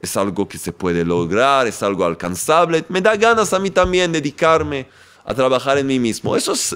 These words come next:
una forma sana, de envidia sana. Pero envidia que es, ¿por qué a él? Una envidia que trae algo negativo.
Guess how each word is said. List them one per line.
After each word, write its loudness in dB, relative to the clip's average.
una -2
forma -2
sana, -2
de 0
envidia 0
sana. -2
Pero -2
envidia 2
que 2
es, -6
¿por -20
qué 0
a 0
él? 2
Una 0
envidia 0
que -4
trae 0
algo 0
negativo. 0